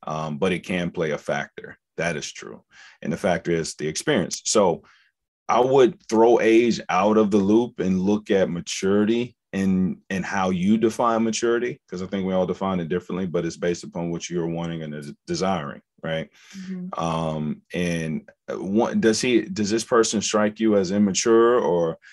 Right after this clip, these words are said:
Speaker 1: uh, strike you as a person that doesn't have a long-term goal or play like you would want in a relationship?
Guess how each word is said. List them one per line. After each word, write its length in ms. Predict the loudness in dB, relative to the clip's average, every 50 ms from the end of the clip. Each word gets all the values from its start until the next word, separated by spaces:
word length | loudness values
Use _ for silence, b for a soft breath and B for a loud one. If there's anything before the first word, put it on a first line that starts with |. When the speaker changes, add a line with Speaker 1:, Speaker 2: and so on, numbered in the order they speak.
| b b b b b
Speaker 1:
uh, 400 | -6 -4 -2 0 0 0 0 -2
strike 360 | -2 0 2 2 2 2 2 0
you 140 | 0 0
as 80 | 2 0
a 60 | 0
person 460 | 0 0 0 0 0 0 -2 -2 0
that 280 | 0 0 0 0 -2 -4 -8 _ -12 -10 -4 -2
doesn't 460 | 0 0 0 0 -2 -2 -4 -4 -6
have 300 | -6 -4 -4 -2 -2 -2
a 120 | -2 -2
long-term 840 | -2 -2 0 0 0 0 -2 -4 -4 -4 -4 -2 -2 -4 -4 -6 -8 -10 -10 -4
goal 560 | -2 0 2 4 4 2 2 -2 -6 -10 -10
or 200 | -6 -6 -6 -6
play 380 | -6 -6 -2 0 0 2 2 0
like 300 | -2 -4 -6 -6 -6 -4
you 100 | -4 -2
would 120 | -2 -2 -2
want 300 | 0 0 0 0 0 -2 -4
in 100 | -4 -2
a 80 | -2 0
relationship? 640 | 0 0 0 0 -2 -4 -6 -8 -6 -4 -4 -4 -4